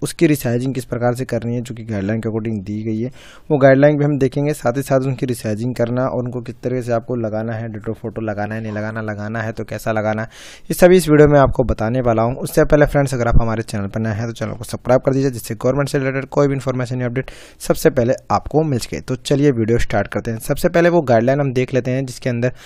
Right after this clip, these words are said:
एसएससी सीजीएल के according हमें बताई गई है। तो ये हम ऑफिशियल नोटिफिकेशन पे आ चुके हैं जो कि एसएससी सीजीएल द्वारा जारी किया गया है। इस ऑफिशियल नोटिफिकेशन के अंदर जो आप नीचे आते हैं इक्यावन नंबर पेज पर हम जब आते हैं तो हमें वहाँ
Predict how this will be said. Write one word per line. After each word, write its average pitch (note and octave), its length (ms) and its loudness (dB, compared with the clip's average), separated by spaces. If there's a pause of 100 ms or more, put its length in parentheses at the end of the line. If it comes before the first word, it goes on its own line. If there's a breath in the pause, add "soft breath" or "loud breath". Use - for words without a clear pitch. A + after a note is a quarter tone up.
(260 loud breath)
एसएससी C#3+ 340 2
सीजीएल C3 320 0
के B2+ 100 0
according A#2+ 280 2
हमें A#2 200 -2
बताई A2 340 0
गई A#2 160 -2
है। B2 140 -4
तो B2 140 -6
ये B2+ 180 0
हम A#2 220 -2
ऑफिशियल A#2 420 -4
नोटिफिकेशन A2+ 400 -2
पे B2 100 -2
आ A2 120 2
चुके - 220 -10
हैं A#2+ 160 -4
जो A#2 120 -6
कि A#2+ 140 -8
एसएससी A2 340 -6
सीजीएल G#2+ 340 -4
द्वारा G#2 220 -2 (100)
जारी G#2 240 -4
किया B2 200 -4
गया A2 180 0
है। A2 100 -6 (460 loud breath)
इस F3+ 120 -2
ऑफिशियल F3 360 4
नोटिफिकेशन D3 500 2
के D3+ 60 2
अंदर D3 260 0
जो C#3+ 180 4
आप C3+ 200 4
नीचे A2+ 360 -4
आते A#2 260 2
हैं B2 120 -2
इक्यावन A#2 460 -2
नंबर A2+ 280 0 (160)
पेज A2+ 240 0
पर A2+ 140 2
हम A2+ 100 -4
जब A2 160 -4 (120)
आते G2 280 -2
हैं G#2+ 140 -4 (580 loud breath)
तो C#3+ 180 4
हमें B2 300 2
वहाँ B2+ 260 2